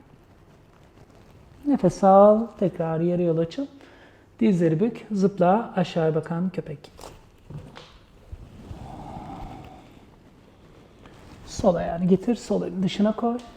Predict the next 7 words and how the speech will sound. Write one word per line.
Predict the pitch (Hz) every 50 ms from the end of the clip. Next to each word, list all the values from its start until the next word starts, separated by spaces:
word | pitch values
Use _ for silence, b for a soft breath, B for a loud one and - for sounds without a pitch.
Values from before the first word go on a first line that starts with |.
| b b b b b b b b b b b b b b b b b b b b b b b - _ _ _ _ _ _ _ _ _ _ _ _ _ _ _ - - - -
Sağ | - - - 208 180 170 160 156
dizin | 151 131 151 151 147
yere. | 156 160 190 240 269 - - b b b b b b b b b b b b b b - - - - - - - - - - - - - - - - _ - - - - -
Ve | 190 185 190 190 190 202 208 202 202 - -
sol | - - 240 226 220 214
kol | - - 202 196 185
yukarıya. | 180 - - 175 175 175 165 151